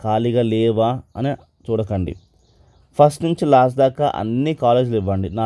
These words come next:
ర్యాంక్ చిన్నది, నా ర్యాంక్ పెద్దది అని ఆలోచించకండి. ఎందుకంటే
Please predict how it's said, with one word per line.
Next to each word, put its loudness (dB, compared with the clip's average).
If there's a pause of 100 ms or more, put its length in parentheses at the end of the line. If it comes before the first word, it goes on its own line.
ర్యాంక్ -2
చిన్నది, -4 (160)
నా -6
ర్యాంక్ -2
పెద్దది 0
అని -8
ఆలోచించకండి. -6 (760)
ఎందుకంటే 2